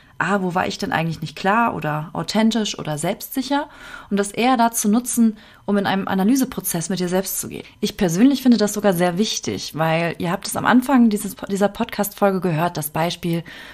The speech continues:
von Tobias, der immer wieder an denselben Punkt oder an einen sehr ähnlichen Punkt im Dating-Prozess gekommen ist, weil er dort durch die Tests der Frauen gefallen ist.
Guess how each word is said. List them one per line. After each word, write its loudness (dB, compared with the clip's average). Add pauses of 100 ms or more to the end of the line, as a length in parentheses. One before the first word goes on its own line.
von -2
Tobias, 0
der 4 (380)
immer 8
wieder 4
an 2
denselben 4
Punkt 4
oder 0
an 0
einen 2
sehr -4
ähnlichen 4
Punkt -2
im 4
Dating-Prozess 0
gekommen -6
ist, -4
weil 2
er 2
dort 2 (360)
durch 0
die -2
Tests -4 (280)
der 2
Frauen 2
gefallen -4
ist. -8